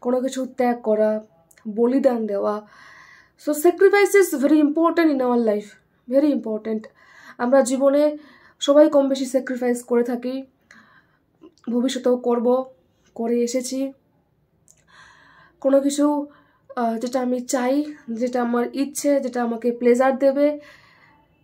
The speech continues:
সেটাকে স্যাক্রিফাইস করা, নিজের ইচ্ছেটাকে বলিদান দেওয়া। কখনো কখনো আমরা আমাদের ইমোশন, রিলেশনশিপ থেকেও বেরিয়ে আসে অনেকেই, মেন্টালি,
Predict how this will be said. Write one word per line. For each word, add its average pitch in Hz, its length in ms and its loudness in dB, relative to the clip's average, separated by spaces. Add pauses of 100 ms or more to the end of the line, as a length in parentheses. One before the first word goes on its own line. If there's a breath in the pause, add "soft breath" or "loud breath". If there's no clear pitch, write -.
(140)
সেটাকে 330 420 2
স্যাক্রিফাইস 277 640 2
করা, 220 320 -4 (580)
নিজের 277 420 0
ইচ্ছেটাকে 311 680 0 (640 loud breath)
বলিদান 254 540 2
দেওয়া। 214 340 -4 (680 soft breath)
কখনো 269 320 4
কখনো 269 200 0
আমরা 254 240 0
আমাদের 254 260 -2
ইমোশন, 247 640 -2 (760 soft breath)
রিলেশনশিপ 262 460 -2
থেকেও 254 280 0
বেরিয়ে 240 280 0
আসে 240 200 -4
অনেকেই, 240 500 -4 (1500 soft breath)
মেন্টালি, 240 640 0